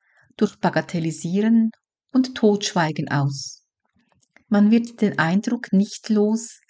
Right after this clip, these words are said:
dass die Schweizer Main-, Mainstream-Medien an sexuellen Missbrauchsfällen vor allem oder gar nur dann interessiert sind,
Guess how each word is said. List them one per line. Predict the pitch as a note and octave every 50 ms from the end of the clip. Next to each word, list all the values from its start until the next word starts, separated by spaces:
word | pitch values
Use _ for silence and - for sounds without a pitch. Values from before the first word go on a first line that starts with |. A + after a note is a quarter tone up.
| _ _ - - - - _ _
dass | - A#3 A#3
die | - B3+
Schweizer | B3+ - - A3 G3+ F#3 F#3+ G#3+ A3+ A#3 - - A3+
Main-, | G#3+ G3 F#3 F3 F3+ F#3+ G3 - -
Mainstream-Medien | G3 F#3+ G3+ A#3 C4 B3+ B3+ - - A#3 A3+ A3+ A3 G#3+ G3+ G3 G3 G#3 G#3 G#3 G#3+ G#3+ G#3 G#3+ G#3+ - _ _ _ _ _ _
an | - G3 F#3+ F#3+
sexuellen | - G3+ G3 - - - G#3 G3+ G#3 G3+ F#3+ F#3
Missbrauchsfällen | G3+ A#3 C4 B3 - - - A3 G3+ G3+ G3+ - - - - - - F#3+ F#3+ G3+ G3 F#3+ G3 -
vor | - - - F3+ - -
allem | - D3 D3+ F#3 G#3 A3 A#3 A#3 A#3 - _ _ _ _ _ _ _ -
oder | G#3 F#3 F#3 F3+
gar | - F#3 D#3+ D3+ E3+
nur | F3 D#3+ D3+
dann | C#3+ C#3+ D#3+ B2+ B2 F#3 G#3+
interessiert | - A#3 A3+ A3+ A3+ - A3 A3+ A3 - - - G#3 G#3 G#3 - -
sind, | - - G#3+ G#3 G#3 G#3 -